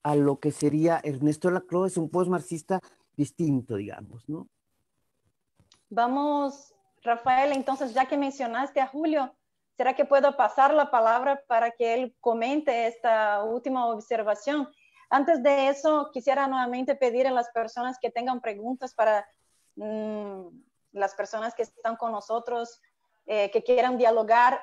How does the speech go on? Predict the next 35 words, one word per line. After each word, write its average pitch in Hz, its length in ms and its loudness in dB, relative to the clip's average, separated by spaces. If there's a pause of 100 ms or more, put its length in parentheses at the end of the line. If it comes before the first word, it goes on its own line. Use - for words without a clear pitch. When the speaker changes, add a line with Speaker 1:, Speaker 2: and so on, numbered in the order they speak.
(100)
Speaker 2:
Eh, 208 720 2
Grace 277 340 4
Merino 262 680 0 (460)
menciona 254 680 -2
que 254 540 0
es 240 160 2
verdad 277 520 4
que 247 100 2
tal 294 380 4
como 285 320 2
dijo 269 460 4
Ángeles, 349 520 0 (440)
el 240 200 2
tema 262 1040 2
de 233 80 4
lo 254 140 4
barroco 254 500 2
para, 226 560 2
eh, 214 120 -4
su - 180 0
lectura 294 640 4
es 269 140 -2
que 262 240 2
la 247 200 2
fiesta 339 420 2
sobresale 247 840 2 (400)
en 240 220 2
el 247 200 0
tema 247 300 2
de, 220 680 2
de 220 80 -2
lo 233 140 4
barroco. 214 460 2
Dice 226 260 -2
que 240 280 4